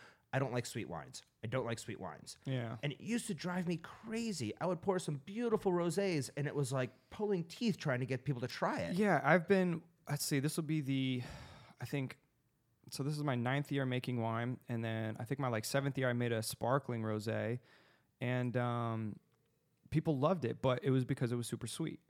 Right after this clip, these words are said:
Speaker 2: And it's because I had made a dry rosé, nobody wanted to drink it. And then, so I kept making it, kept making it. And it wasn't probably till the last two years where I started introducing a dry rosé,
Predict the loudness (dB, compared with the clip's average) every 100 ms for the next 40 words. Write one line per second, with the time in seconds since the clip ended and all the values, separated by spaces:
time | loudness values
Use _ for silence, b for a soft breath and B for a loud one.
0 | b b b b _ -6 -2 -2 -4 -4
1 | -2 0 0 0 0 0 2 2 2 0
2 | 0 -2 -2 0 -2 -2 -4 -4 -6 -4
3 | -4 -4 -6 b b b b -6 -4 -2
4 | -4 -4 -4 -2 -4 -2 -4 -4 -4 -2
5 | -2 -2 -4 -4 -2 -2 0 -2 -4 -8
6 | -6 -4 0 -2 0 0 2 0 0 0
7 | -2 -2 -2 0 -2 -2 -2 -2 -4 -2
8 | 0 2 2 0 0 0 0